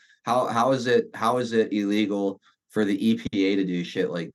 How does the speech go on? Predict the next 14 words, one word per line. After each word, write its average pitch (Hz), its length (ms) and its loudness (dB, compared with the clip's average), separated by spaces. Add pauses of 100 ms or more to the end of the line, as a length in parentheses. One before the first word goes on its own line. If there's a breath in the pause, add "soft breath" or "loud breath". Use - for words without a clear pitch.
this, 87 260 -6
but 90 160 -8
the 92 100 -4
I 95 220 0
R 87 160 0
S 90 180 -2
can 87 160 -10
do 87 120 -4
whatever 85 260 -4
they 82 140 -6
want? 87 380 -4
I 90 120 -6
feel 117 260 0
like 110 320 -2